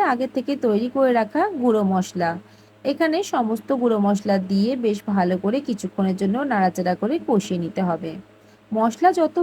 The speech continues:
ভালোভাবে কষানো হবে, যে কোনো রেসিপির স্বাদ কিন্তু দুর্দান্ত হয়ে যায়। মশলা থেকে বেশ ভালোভাবে তেল ছেড়ে আসলে সেই ভিজিয়ে রাখা মুগের ডালটা আমি এখানে দিয়ে দেব।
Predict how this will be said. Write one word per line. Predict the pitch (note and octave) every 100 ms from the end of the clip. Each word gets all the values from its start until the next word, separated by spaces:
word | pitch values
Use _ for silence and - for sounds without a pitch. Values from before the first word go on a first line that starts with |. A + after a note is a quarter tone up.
| D4+
ভালোভাবে | D4+ D4+ D4 E4 E4
কষানো | A3+ G#3 B3 C4+
হবে, | C#4+ B3+ G#3 F#4+ - - -
যে | - C#4+
কোনো | D#4 F#4+
রেসিপির | F4+ C#4 B3+ C#4 C4
স্বাদ | A#3+ G3 F#3
কিন্তু | - G3+ B3+ G#4
দুর্দান্ত | C#4 G3+ F#3 F3 -
হয়ে | F3 E3+ E3
যায়। | E3 E3 F3 - - - - -
মশলা | A3 A#3+ D4
থেকে | D4+ D4+
বেশ | C#4+ B3 A3+ A3+
ভালোভাবে | G#3+ G3+ G3+ G#3+ G3+
তেল | G#3 G#3+
ছেড়ে | G3+ D4+ D#4+
আসলে | D#4+ - A#3+ E4 - - -
সেই | - D#4 E4
ভিজিয়ে | C4 C#4 D#4+ F#4
রাখা | F#4+ F#4+ G4+
মুগের | D4+ B3 G#3+
ডালটা | G#3 G3 G3
আমি | G#3+ G#3+
এখানে | G#3 A#3+ F4
দিয়ে | D4 F3+
দেব। | D#3+ D#3+